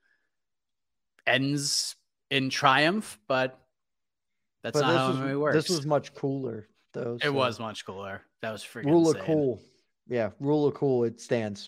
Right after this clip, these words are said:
Speaker 2: Play stands.
Speaker 1: That, there's a very good chance that's submission of the year. That'll be in the top five when it's all said and done,
Speaker 2: It
Speaker 1: I
Speaker 2: will,
Speaker 1: would guess.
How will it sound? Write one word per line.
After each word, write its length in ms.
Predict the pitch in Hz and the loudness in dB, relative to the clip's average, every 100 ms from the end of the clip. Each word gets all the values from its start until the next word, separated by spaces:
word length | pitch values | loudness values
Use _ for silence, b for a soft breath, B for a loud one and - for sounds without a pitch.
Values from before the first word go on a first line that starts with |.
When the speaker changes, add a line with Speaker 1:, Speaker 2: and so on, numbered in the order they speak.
| - | 0
Speaker 2:
Play 180 | 160 170 | 4 4
stands. 500 | - 143 120 113 - _ _ _ _ _ _ _ b b b b b b 127 | 4 0 0 -6 -14 _ _ _ _ _ _ _ b b b b b b 4
Speaker 1:
That, 300 | 147 - - _ - 127 113 - | 6 4 -6 _ -18 -16 -16 -4
there's 200 | 151 160 | 0 2
a 40 | 147 | 6
very 180 | 151 | 8
good 140 | 135 131 | 6 2
chance 260 | 135 120 | 0 0
that's 180 | - 113 | -2 -4
submission 460 | - - 110 - 104 | -4 -6 -6 -6 -8
of 80 | 98 | -8
the 60 | |
year. 340 | 92 87 85 - - | -8 -10 -12 -16 -2
That'll 200 | 127 123 | 2 2
be 200 | 120 113 | 2 0
in 100 | 104 | -2
the 60 | 107 | -4
top 260 | 107 87 | -6 -6
five 420 | 82 80 76 - - _ _ _ _ _ - | -8 -10 -12 -18 -20 _ _ _ _ _ -12
when 360 | 107 98 98 - _ _ _ - | -10 -8 -12 -16 _ _ _ -10
it's 140 | 104 | -4
all 160 | 101 98 | -4 -4
said 200 | 101 90 | -6 -10
and 100 | 82 | -12
done, 260 | 85 87 - _ _ | -14 -14 -18 _ _
Speaker 2:
It 100 | 165 | 6
Speaker 1:
I 120 | 147 | 8
Speaker 2:
will, 60 | 139 | 8
Speaker 1:
would 100 | 135 | 4
guess. 280 | 175 185 | -6 -10